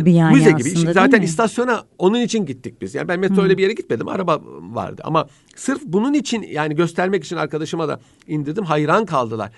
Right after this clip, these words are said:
Speaker 2: Bir saraya giriyorsunuz. Alişir Nevai devrine ait sütunlar, kubbeler. Kubbelerin her biri ayrı, o devre ait çiniler. Duvarlarda Alişir Nevai'nin resimleri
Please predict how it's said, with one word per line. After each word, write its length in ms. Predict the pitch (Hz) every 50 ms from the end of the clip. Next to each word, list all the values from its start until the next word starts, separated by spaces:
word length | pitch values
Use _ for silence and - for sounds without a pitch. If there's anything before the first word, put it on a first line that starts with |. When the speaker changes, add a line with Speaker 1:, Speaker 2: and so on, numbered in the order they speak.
| _ - - - - - _ _
Speaker 2:
Bir 100 | 196 226
saraya 400 | 220 214 - 208 208 220 220 220
giriyorsunuz. 680 | 214 180 165 143 120 104 95 - - 104 - - - _ _ _ _ _ _ _ - _ _ _ _ _
Alişir 340 | 165 175 190 165 226 226 208
Nevai 360 | 202 190 185 190 214 220 185
devrine 300 | 196 190 190 185 190 190
ait 320 | 170 170 185 208 220 -
sütunlar, 600 | - - 180 160 - 190 185 175 180 196 220 - _ _ _ _ _ _ -
kubbeler. 540 | - 175 147 156 180 175 165 139 104 - _ _ _
Kubbelerin 360 | - 156 143 175 190 202 190
her 200 | 196 220 226 202
biri 120 | 185 196 208
ayrı, 420 | 165 175 180 190 208 233 233 233 _ _ _
o 120 | 185 180
devre 220 | 175 202 190 180 180
ait 220 | 175 202 208 202 -
çiniler. 420 | - 196 185 170 165 135 107 - _ _ _ _ _ -
Duvarlarda 460 | 160 165 180 180 180 185 185 190 185
Alişir 320 | 180 180 180 - 208 196 190
Nevai'nin 440 | 185 175 175 170 170 175 180 175
resimleri 580 | 170 180 170 - 175 175 170 170 170 185 190